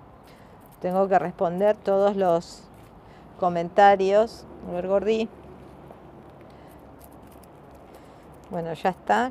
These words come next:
ya le saqué todas las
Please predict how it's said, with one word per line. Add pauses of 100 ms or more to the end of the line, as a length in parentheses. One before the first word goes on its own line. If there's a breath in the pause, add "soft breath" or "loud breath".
(140)
ya
le
saqué (2000 loud breath)
todas
las